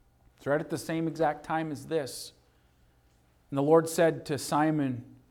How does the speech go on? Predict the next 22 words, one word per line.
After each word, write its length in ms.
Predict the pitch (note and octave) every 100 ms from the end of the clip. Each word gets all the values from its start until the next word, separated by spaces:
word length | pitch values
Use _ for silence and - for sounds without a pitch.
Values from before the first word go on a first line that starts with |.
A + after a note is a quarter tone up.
| _ _ _ _
"Simon, 440 | - E3 F3 D3
Simon, 540 | C#3 E3+ E3+ D#3+ C#3 C3
behold, 560 | D3+ C3+ C#3+ D#3 C3
Satan 320 | - E3+ D#3+
hath 200 | D#3 C3
desired 600 | D3 B2 C3 C#3+ C#3 B2
to 100 | B2+
have 300 | B2 D3 C#3+
you, 100 | A2 A2+
that 120 | A2+
he 100 | B2+
may 160 | A#2+
sift 400 | A2 - C#3+ -
you 160 | A#2 A#2
as 140 | G#2+
wheat. 400 | A2 C3 A2 - - _ _ _ _ _ _ _ _ -
But 140 | A#2 B2
I 140 | F3+
have 260 | D3+ G#2+ -
prayed 340 | E3 D3 A2
for 180 | - F#2+
thee, 400 | F#2+ E2+ -